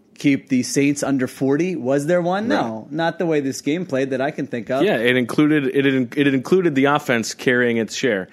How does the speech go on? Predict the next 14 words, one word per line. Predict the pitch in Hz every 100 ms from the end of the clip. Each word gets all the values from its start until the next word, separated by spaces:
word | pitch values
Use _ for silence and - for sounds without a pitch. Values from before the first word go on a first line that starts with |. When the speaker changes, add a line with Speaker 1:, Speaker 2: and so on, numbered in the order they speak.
| -
Speaker 1:
Yeah. | 127 123
Speaker 2:
And | 127 123 127
meanwhile, | 147 202 147 110 113
the | 120
offense | 143 156 - 110 104 - - _ -
comes | - 170 190
out | 127 101 107 - -
after, | 131 131 - 139 127 - -
after | 135 139 151
a |
week | 131 143 208 -
that | 135 143 123
was | 127 131 123
spent | - 143 135 117